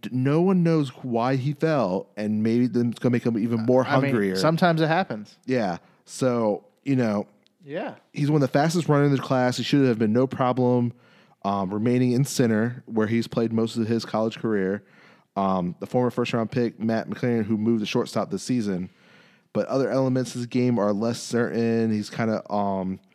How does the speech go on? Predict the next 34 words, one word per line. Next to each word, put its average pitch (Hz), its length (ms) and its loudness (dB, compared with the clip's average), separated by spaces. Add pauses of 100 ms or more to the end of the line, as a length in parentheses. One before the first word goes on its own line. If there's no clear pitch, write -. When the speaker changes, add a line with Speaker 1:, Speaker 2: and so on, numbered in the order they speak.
(540)
Speaker 1:
anger 127 240 0
frame. 120 400 0
Scouts 117 340 -2
d-, - 220 -6 (280)
dream 123 200 -2
about. 113 580 0
He 110 240 -4
puts - 600 -8 (480)
on 110 100 -2
better 113 260 0
B 120 240 0
P 117 280 -2
in 107 80 0
his 95 160 -4
game 120 240 -2
powers. 113 880 -4 (640)
Um, 87 640 -4
he 117 120 -6
has 98 220 -2
about 85 240 -4
fifteen 120 340 -2
triples, 117 800 -2 (380)
you 101 80 -4
know, 95 120 -2
compared 107 340 -4
to 98 60 -2
six - 280 -6
home 107 220 -2
runs. 110 540 -2 (800)
But, 98 360 -4
you 127 80 -2
know, 117 120 2
the 113 140 -2
only, 165 240 4